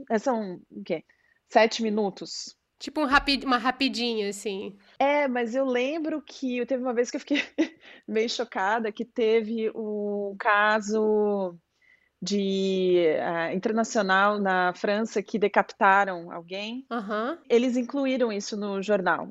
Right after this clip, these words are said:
Speaker 1: porque era o que tava todo mundo falando, é uma notícia de grande destaque na mídia, eles falaram e botaram, só que eles mudaram o jeito de falar a notícia, o jeito de dar a notícia, mas eles dão a notícia. Então,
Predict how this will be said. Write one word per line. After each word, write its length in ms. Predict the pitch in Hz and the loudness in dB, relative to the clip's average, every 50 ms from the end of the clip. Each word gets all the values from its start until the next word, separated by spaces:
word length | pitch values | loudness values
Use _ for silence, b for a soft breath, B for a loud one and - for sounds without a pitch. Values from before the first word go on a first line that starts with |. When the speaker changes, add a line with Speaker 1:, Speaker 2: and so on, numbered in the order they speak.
| - - | -6 -2
Speaker 1:
porque 240 | - 233 233 - 294 | -2 0 2 4 6
era 320 | 269 240 240 240 262 269 | 8 8 8 8 8 6
o 40 | 262 | 4
que 100 | 269 302 | 2 -2
tava 300 | - - 247 233 233 247 | -2 0 0 2 0 0
todo 220 | 240 277 254 254 247 | -4 -4 -4 -4 -6
mundo 140 | 247 247 | -6 -8
falando, 540 | 240 - 311 320 302 254 240 240 262 226 185 | -6 -4 -4 -2 -2 -2 -2 -4 -4 -4 -4
é 180 | 175 156 160 175 | -2 -2 -2 -4
uma 320 | 185 190 185 185 185 180 | -4 -6 -8 -10 -10 -10
notícia 760 | 190 202 214 208 - - 220 202 214 - - 262 247 269 269 b b b b b b b b | -10 -10 -10 -10 -10 -14 -14 -14 -16 -10 -4 -4 -2 -2 -4 b b b b b b b b
de 120 | - - 247 | -6 -4 0
grande 380 | - 233 226 226 226 226 220 | 2 2 2 2 2 0 -2
destaque 520 | 202 - 226 - - 240 202 196 214 - 233 | -2 -4 -6 -2 0 2 2 2 2 0 0
na 140 | 240 254 254 | 0 2 2
mídia, 320 | 233 233 233 254 269 311 | 0 0 0 0 0 0
eles 180 | 302 320 330 - | 0 0 -2 -2
falaram 300 | 403 392 381 302 302 294 | 0 2 4 2 4 2
e 20 | |
botaram, 340 | 330 349 - - 254 214 214 | 0 0 2 2 2 2 2
só 140 | - 247 214 | 0 -2 -4
que 80 | - | -2
eles 260 | 247 254 247 - - _ _ _ _ _ | -4 -4 -6 -8 -16 _ _ _ _ _
mudaram 920 | - 220 226 254 294 247 247 269 240 233 233 240 240 254 269 277 294 294 - | -6 -2 -2 0 0 2 2 4 4 4 6 4 4 4 2 0 -2 -6 -10
o 140 | 269 277 285 | -8 -8 -6
jeito 480 | 285 269 269 269 269 311 302 - 269 | -6 -2 -2 -2 -2 -2 -4 -8 -10
de 100 | 220 220 | -12 -12
falar 460 | 214 - 220 196 185 175 160 151 170 - _ _ _ _ _ _ _ 311 269 | -8 -4 -2 -2 0 0 -2 -4 -8 -12 _ _ _ _ _ _ _ -12 -8
a 80 | 196 | -4
notícia, 420 | 190 196 190 - - 185 180 - 208 | -4 -4 -4 -4 -6 -6 -4 -4 -2
o 20 | |
jeito 260 | 196 208 208 208 - | 0 2 2 2 0
de 140 | 214 220 226 | 0 0 4
dar 120 | 202 214 202 | 4 4 6
a 40 | |
notícia, 400 | 208 226 240 - - 202 - - | 4 2 0 0 -2 -2 -2 2
mas 180 | 214 226 233 220 | 4 4 4 6
eles 240 | 269 262 302 254 247 | 6 4 4 4 6
dão 240 | 190 240 233 247 247 | 6 8 8 8 6
a 60 | 233 | 4
notícia. 400 | 208 196 190 - - 180 - 202 | 2 0 0 -2 -4 -4 -6 -2
Então, 200 | - 214 202 | 0 0 0